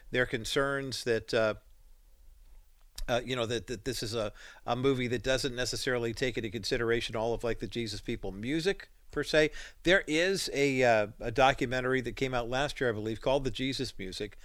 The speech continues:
and it's really well done. It's kind of a eighties seventies, maybe a little nineties contemporary Christian music, and it's not a deep dive, but it is a very well done documentary. I appreciated it, and I know Lisa appreciated it because she kept saying,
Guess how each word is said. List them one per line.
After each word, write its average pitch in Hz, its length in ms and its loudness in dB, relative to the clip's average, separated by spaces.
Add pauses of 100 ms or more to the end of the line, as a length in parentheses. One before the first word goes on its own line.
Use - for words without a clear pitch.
(380)
and 117 240 2
it's - 120 -4
really 202 200 6
well 135 180 6
done. 127 300 2
It's 123 120 -4
kind 160 220 4
of 127 80 2
a 117 220 2 (1120)
eighties 196 800 2 (320)
seventies, 156 800 2
maybe 147 220 4
a 143 60 4
little 143 260 0
nineties 131 720 -2
contemporary 127 500 2
Christian 127 320 -2
music, 123 340 -2
and 143 100 -2
it's - 160 -6
not 170 180 4
a 151 60 4
deep 127 340 0
dive, 95 640 2
but 120 140 4
it 113 100 -2
is 135 220 0
a 120 100 0
very 107 240 0
well 104 220 -2
done 98 520 -4
documentary. 104 560 0
I 101 120 0
appreciated 92 600 -6
it, 123 160 -6 (360)
and 120 160 -2
I 120 80 2
know 120 320 -2 (120)
Lisa 175 320 6
appreciated 120 540 2
it 147 120 0
because 139 240 2
she - 140 2
kept - 220 -4
saying, 131 260 4